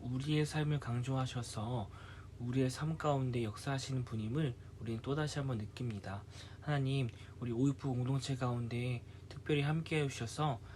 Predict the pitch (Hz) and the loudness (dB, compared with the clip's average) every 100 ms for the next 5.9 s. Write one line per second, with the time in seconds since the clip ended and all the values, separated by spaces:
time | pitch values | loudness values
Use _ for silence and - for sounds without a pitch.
0 | - - 117 131 127 131 131 127 135 131 | -10 -4 2 2 2 2 2 0 -2 0
1 | 123 - 110 131 127 117 123 151 117 - | -4 -4 -2 2 2 2 2 0 0 -8
2 | - - - 135 131 - 127 117 120 107 | -12 -10 0 4 4 2 0 2 2 0
3 | - - - - 120 123 123 - 123 120 | -4 -14 -14 -8 -2 2 2 0 0 0
4 | - 117 113 127 135 123 113 - 123 - | 0 0 4 4 6 2 0 0 -2 0
5 | 110 - 117 147 - - 110 147 127 | -4 -4 -2 -2 -4 -8 -2 0 0